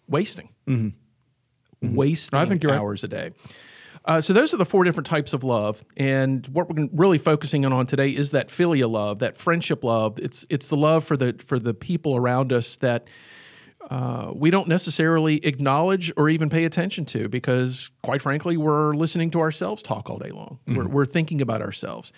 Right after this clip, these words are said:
Speaker 1: So how can we exercise love as a skill more often? So the, the question I think we need to answer up front is, is love the most important skill that a person can possess?
Speaker 2: Yeah, I mean, I've just never thought of it as a skill before.
Speaker 1: I,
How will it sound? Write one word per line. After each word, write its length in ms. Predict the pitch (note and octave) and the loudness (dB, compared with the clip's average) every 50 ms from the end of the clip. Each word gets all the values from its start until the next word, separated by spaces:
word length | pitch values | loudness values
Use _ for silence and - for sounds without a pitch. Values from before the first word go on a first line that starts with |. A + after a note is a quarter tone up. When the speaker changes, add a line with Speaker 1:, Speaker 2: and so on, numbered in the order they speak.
| - - - - - - | -20 -20 -20 -20 -18 -6
Speaker 1:
So 160 | - - F#3+ D#3+ | -2 0 0 0
how 220 | D#3+ - B3+ E4 | 2 0 0 0
can 200 | E4 - C#4+ B3 | 0 0 0 0
we 180 | A#3 G#3+ F#3+ - | 2 2 0 0
exercise 760 | - D#3 E3+ - - F#3 D#3+ - - D#3 C#3+ C#3 C3+ B2+ A#2+ C3 | 0 -2 -2 -2 -2 -2 -2 0 0 2 2 2 2 0 -2 -2
love 320 | C3+ C#3 D3 D3 D3+ C#3+ - - | 0 2 2 2 2 0 -2 -2
as 160 | C#3+ C3 A#2+ | -2 -2 0
a 60 | C3+ | -2
skill 580 | - - - - - D3 C#3 C#3 C#3 C3+ C3+ - - | -4 -4 -6 -4 -2 0 2 2 2 2 0 -2 -2
more 280 | C3+ B2 B2 B2 A#2 | -2 0 0 0 0
often? 400 | A#2 A#2 A#2 - - A#2 A2+ - - _ - - - - - - - | -2 -4 -6 -8 -10 -10 -10 -12 -16 _ -20 -20 -20 -20 -20 -20 -12
So 120 | - G3+ | -10 -8
the, 120 | F#3+ - - _ - | -8 -10 -12 _ -8
the 80 | - C#3+ | -6 -6
question 600 | - - - G3+ G#3+ A#3 - - F3 D3+ D3 - - _ _ _ - | -4 -2 0 2 2 2 2 0 0 0 -2 -4 -8 _ _ _ -8
I 80 | - - | -6 -4
think 160 | - F3+ - | -4 -2 0
we 80 | E3 | 0
need 80 | D3+ C#3+ | 0 0
to 120 | C3+ - | 0 0
answer 380 | - D3+ D#3+ C#3+ - D3 B2+ B2 - - | 0 0 -2 0 0 0 -2 -2 0 -2
up 140 | C#3+ - | -2 -4
front 340 | - - - F3 F#3+ G#3 - - | -4 -4 -2 0 0 0 -2 -2
is, 400 | C3 B2 A#2+ A#2+ A#2+ A#2+ - - _ - - _ _ _ _ _ _ _ _ _ _ _ _ _ _ _ _ - | -2 -2 -2 -2 -4 -4 -8 -12 _ -20 -20 _ _ _ _ _ _ _ _ _ _ _ _ _ _ _ _ 4
is 280 | F#3+ G3+ A#3 G#3+ E3 | 4 6 6 4 2
love 480 | E3+ D#3+ D#3+ D#3+ D#3+ D#3 D#3 D#3 D3+ - - - - | 0 2 2 4 4 4 2 2 0 -4 -8 -6 -2
the 160 | D#3+ E3 D#3+ | 0 0 2
most 300 | D#3 D#3 D#3 D3 - - | 4 4 2 2 0 -2
important 340 | C#3 A#2+ - C3 - B2+ - | -4 -4 -4 -6 -8 -8 -10
skill 320 | - - - C3+ B2+ B2 | -8 -4 -2 0 0 0
that 140 | A#2+ A2+ G#2+ | 0 -2 -4
a 20 | |
person 380 | G#2+ - A2+ A2+ - - A2 G#2 | -4 -6 -8 -8 -8 -8 -10 -10
can 180 | - - G2+ | -10 -10 -10
possess? 480 | G2 - G#2 G#2 - - - - - - _ _ _ _ _ _ _ _ _ _ _ _ _ _ _ - | -8 -10 -12 -12 -14 -16 -18 -20 -20 -20 _ _ _ _ _ _ _ _ _ _ _ _ _ _ _ -10
Speaker 2:
Yeah, 140 | - - - | -10 -10 -8
I 40 | - | -4
mean, 80 | - A2+ | -2 -2
I've 80 | B2+ B2+ | 0 0
just 180 | A#2 A2 - - | 0 -2 -2 0
never 160 | A#2+ G#2+ G#2+ | 0 0 2
thought 200 | G2 B2 A2 G#2 | 2 2 0 0
of 80 | F#2+ | 0
it 100 | G2+ F#2+ | -2 -2
as 100 | G2+ F#2 | -2 -2
a 60 | F#2+ F#2 | -4 -4
skill 240 | - - A2 G#2+ | -2 0 0 0
before. 340 | A#2+ C3 - - E2+ D#2 - - | 2 0 -2 -4 -6 -10 -10 -6
Speaker 1:
I, 580 | - B2+ C3 C3 - - C#3 C#3+ D3+ D#3 D3 C3+ | -4 -2 -2 -2 0 0 0 2 2 2 0 -2